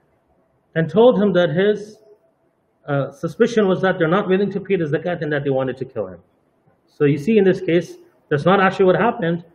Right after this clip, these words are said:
but that was his fear, or that was what he was, uh, you know, his mind was going towards,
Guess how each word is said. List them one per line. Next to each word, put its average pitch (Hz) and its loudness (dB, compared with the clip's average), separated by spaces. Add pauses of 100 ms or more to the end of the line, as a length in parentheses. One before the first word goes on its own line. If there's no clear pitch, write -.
(360)
but 160 2
that 175 4
was 175 2
his 165 -4
fear, 202 4
or 151 0
that 160 0
was 175 2
what 147 -4
he 147 -2
was, 151 -4
uh, 127 -4
you 139 -8
know, 123 -6
his 120 -4
mind 175 4
was 175 2
going 180 0
towards, 180 -2